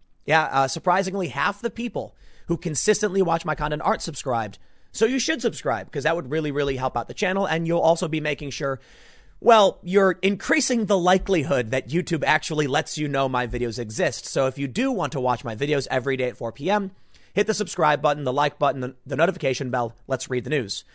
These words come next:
From C B S Philly, feds accuse ex-Philly Congressman Michael J. Ozzie Myers of stuffing ballots, they say. A federal grand jury indicted a disgraced former Pennsylvania congressman,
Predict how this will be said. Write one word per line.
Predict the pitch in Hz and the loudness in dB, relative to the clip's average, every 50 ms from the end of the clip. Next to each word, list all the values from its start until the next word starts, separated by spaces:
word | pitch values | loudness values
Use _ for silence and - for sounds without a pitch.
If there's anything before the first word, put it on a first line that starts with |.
| - - - | -20 -20 -8
From | - - 160 160 147 | -2 0 0 0 0
C | - - - 196 214 | -2 -2 -2 -2 -2
B | 202 214 196 | -2 -2 0
S | - 175 160 - | 0 0 -2 -2
Philly, | - - - 208 202 135 101 - - _ - - - _ - | -4 0 0 0 0 -2 -4 -10 -18 _ -20 -20 -20 _ -20
feds | - - - 175 190 214 185 170 - | -6 0 4 4 4 4 2 -2 -2
accuse | 196 185 - - - 240 226 165 135 113 - - | -2 -2 -2 0 0 2 2 2 0 0 -4 -4
ex-Philly | 143 165 - - - - 196 208 190 | -4 -4 -4 -6 -4 -2 0 0 0
Congressman | 190 - 165 180 208 214 170 160 - - 127 131 127 | -2 0 0 0 0 0 -2 -4 -4 -4 -6 -4 -4
Michael | 120 120 127 160 160 - 185 190 | -2 -2 -2 0 0 0 -2 -2
J. | 135 139 160 160 160 | -2 -2 -2 0 0
Ozzie | - 135 135 123 143 131 | 2 0 0 0 0 -4
Myers | 123 135 147 175 190 190 - | -2 -2 0 0 0 -2 -2
of | 139 | -6
stuffing | - - - 170 147 - 139 127 | -8 -4 -2 -2 -2 -4 -6 -8
ballots, | 113 113 135 165 151 113 - - | -4 -2 -2 -2 -2 -4 -6 -8
they | - 123 | -6 -4
say. | 131 - 185 180 160 110 104 _ _ _ _ _ _ _ _ _ _ _ - - - _ - - - - - - - - | -2 0 0 0 -2 -2 -8 _ _ _ _ _ _ _ _ _ _ _ -20 -20 -20 _ -20 -20 -20 -20 -20 -20 -12 -6
A | |
federal | - - 190 226 240 233 208 | 2 4 6 8 8 8 6
grand | 139 160 180 185 190 151 | 6 2 2 2 2 0
jury | 110 175 190 190 160 | -2 -2 -2 -2 -2
indicted | - 143 143 135 117 107 143 160 180 151 110 - | -2 -4 -4 -4 0 2 2 2 2 0 -4 -6
a | 123 127 | -6 -6
disgraced | 113 131 - - - - 147 151 190 - - - | -4 -4 -4 -4 -2 0 0 0 0 -2 -6 -8
former | - 165 156 156 160 156 | -4 -2 -2 0 0 -2
Pennsylvania | 143 - 151 147 139 - 135 127 135 139 131 | -2 -2 -4 -4 -2 -2 -2 -2 -2 -2 -4
congressman, | 120 - 143 160 202 180 156 120 - 117 107 104 101 | -6 -4 -4 -4 -2 -2 -4 -6 -6 -8 -10 -10 -10